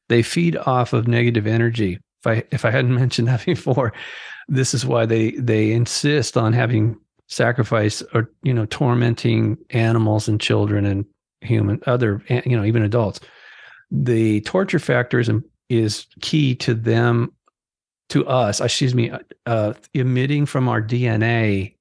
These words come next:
a dark light. In case you didn't know, our D N A, um, emit-, receives and emits light. When we're healthy and happy, it's of a, of a much higher frequency, and,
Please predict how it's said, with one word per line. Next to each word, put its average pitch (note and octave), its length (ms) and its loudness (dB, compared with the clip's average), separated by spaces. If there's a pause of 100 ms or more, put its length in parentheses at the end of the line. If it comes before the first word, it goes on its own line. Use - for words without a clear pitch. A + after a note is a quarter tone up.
(520)
a G#2+ 160 2
dark A#2 480 0
light. G2+ 460 -2
In - 1000 -20
case A#2 240 0
you - 120 -4
didn't D3 220 0
know, A2+ 480 0 (100)
our A2+ 120 0
D A#2+ 160 0
N B2 100 0
A, A#2 260 0 (260)
um, A2+ 420 0
emit-, A#2 400 -2
receives D3+ 480 -2
and C#3 100 0
emits A#2+ 420 -2 (140)
light. G2+ 420 -2 (580)
When B2+ 220 0
we're A#2+ 380 0 (240)
healthy D3+ 440 0
and C3 100 2
happy, C3+ 480 0
it's A#2+ 340 -2
of B2 180 -2
a, A2 320 -2
of A#2 80 2
a B2+ 100 2
much C3 220 0
higher A#2 260 2
frequency, B2 580 0
and, A2+ 320 0